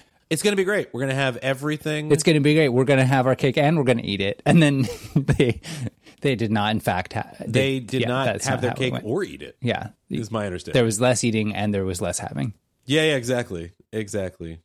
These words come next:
Speaker 1: Yeah.
Speaker 2: Um, well, thanks for that tour.
Speaker 1: <laughs>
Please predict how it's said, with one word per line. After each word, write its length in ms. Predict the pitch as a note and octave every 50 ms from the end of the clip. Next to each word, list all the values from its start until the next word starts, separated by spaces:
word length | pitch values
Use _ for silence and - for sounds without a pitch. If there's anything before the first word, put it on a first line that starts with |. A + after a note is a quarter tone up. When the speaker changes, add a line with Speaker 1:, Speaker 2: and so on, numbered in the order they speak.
| _ _ -
Speaker 1:
Yeah. 240 | F#2 F#2 F2 E2+ E2 _ _ _ _ _ _ _ _ _ _ _ -
Speaker 2:
Um, 800 | C#3+ C3 B2+ B2 B2 B2 A#2+ B2 B2 A#2+ B2 B2+ B2+ A#2+ A#2 A#2+ -
well, 140 | D3 D3 C#3+
thanks 240 | - F3 F#3 -
for 100 | - A3
that 220 | F#3+ E3 B2 - -
tour. 480 | - F3+ E3+ C#3 E2 D#2 F#2+ A2+ - - _ _ _ _ _ _ - -
Speaker 1:
<laughs> 60 | F#3